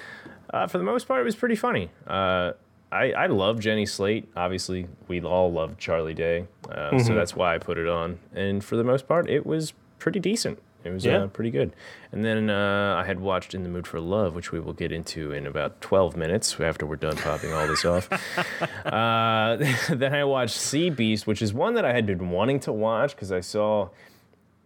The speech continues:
Speaker 1: I'm pretty sure these are the people who made How to Train Your Dragon, if I'm not wrong. Um,
Speaker 2: Sea Beast?
Speaker 1: Sea Beast. It's on, uh, The Sea Beast is on Netflix. Um,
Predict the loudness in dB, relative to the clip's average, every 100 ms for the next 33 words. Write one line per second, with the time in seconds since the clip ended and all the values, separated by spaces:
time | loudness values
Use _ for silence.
0 | _ _ _ -8 -2 -2 0 0 0 2
1 | 0 0 0 2 2 2 2 0 0 -2
2 | -4 -4 -6 -6 -4 -4 -2 0 0 -4
3 | -10 -12 -2 2 4 4 4 4 4 2
4 | -4 -12 -20 -20 -16 -2 0 2 2 2
5 | 0 -4 -10 -20 -20 -12 -8 -2 2 2
6 | 2 2 0 -2 -10 -14 -8 -4 2 4
7 | 4 0 -4 -4 -2 2 2 2 0 -2
8 | -2 2 2 4 0 -2 -6 -10 -8 -6
9 | -2 -2 0 -2 -2 -2 -2 -2 -6 -8
10 | -18 -18 -18 -6 0 2 2 -2 -8